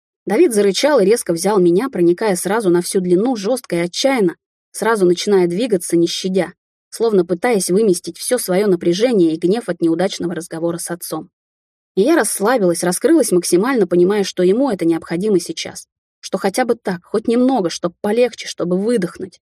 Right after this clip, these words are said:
Он уперся спиной в стену, держал меня на весу легко и небрежно, одной рукой насаживал на свой здоровенный жесткий член и дышал тяжело, со всхлипами, и это было страшно.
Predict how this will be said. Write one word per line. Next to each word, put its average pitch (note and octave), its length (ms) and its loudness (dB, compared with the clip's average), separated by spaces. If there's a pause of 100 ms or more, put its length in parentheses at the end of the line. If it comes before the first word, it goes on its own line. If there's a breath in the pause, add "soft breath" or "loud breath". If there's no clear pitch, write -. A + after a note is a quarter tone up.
(560)
Он D#4+ 120 0
уперся G#3+ 340 -2
спиной F3+ 340 2
в E3+ 60 -8
стену, A#3 440 -4 (140)
держал G#3 360 0
меня G3 200 4
на F#3 120 4
весу F#3+ 280 -2
легко A3+ 300 0
и A#3 80 0
небрежно, F3+ 520 0 (320)
одной A3 280 2
рукой A3 240 2
насаживал F#3+ 540 0
на E3 120 2
свой B3 220 0
здоровенный F3 520 0
жесткий F#3 340 -6
член C4+ 380 -4 (400)
и F3+ 100 0
дышал G3+ 340 0
тяжело, F3+ 440 -2
со F3+ 140 -8
всхлипами, F#3+ 600 -4 (380)
и E3+ 160 -2
это G#3 240 -2
было F3 240 2
страшно. - 560 -8